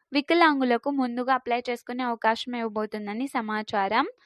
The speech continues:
వితంతువులకు పెన్షన్ రెండు వేల పదహారు రూపాయల నుంచి నాలుగు వేల రూపాయలకి, వికలాంగులకు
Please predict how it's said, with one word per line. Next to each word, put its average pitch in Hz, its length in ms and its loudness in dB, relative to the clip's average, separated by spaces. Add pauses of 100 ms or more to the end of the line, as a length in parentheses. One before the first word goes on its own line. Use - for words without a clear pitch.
(260)
వితంతువులకు 320 760 4
పెన్షన్ 277 540 0 (440)
రెండు 302 260 6
వేల 392 160 8
పదహారు 269 360 6
రూపాయల 226 280 4
నుంచి 226 400 -4
నాలుగు 233 360 0
వేల 226 160 2
రూపాయలకి, 214 600 0 (460)
వికలాంగులకు 302 800 2